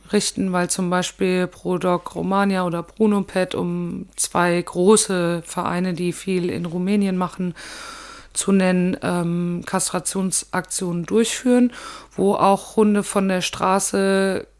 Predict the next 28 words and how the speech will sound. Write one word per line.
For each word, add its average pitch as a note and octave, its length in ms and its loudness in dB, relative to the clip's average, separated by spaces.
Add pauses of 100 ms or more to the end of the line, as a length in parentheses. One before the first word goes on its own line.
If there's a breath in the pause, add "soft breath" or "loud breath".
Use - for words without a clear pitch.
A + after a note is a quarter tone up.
gefangen F#3+ 1000 2
werden, A3 540 6
kastriert G#3 680 0
werden, G3+ 600 2
eine E3 280 -2
Ohrmarke G#3 540 2
bekommen F#3+ 440 0
und F#3+ 200 -6
wieder F#3 280 -2
auf - 100 -6
die G#3 140 -4
Straße - 440 -2
kommen E3 420 -8
und F#3+ 200 2
sind G#3+ 280 4
dort G#3+ 180 6
sogenannte G3+ 540 2
Platzhalter. E3 880 -2
Also F3 240 -2
die F#3 300 2 (500 loud breath)
halten G#3 400 4
den F#3+ 200 2
Platz G3+ 360 0
in F#3+ 160 -2
ihrer, F#3+ 720 2
äh, F3+ 200 0
sozialen F3 600 0
Gruppe, A#3 840 4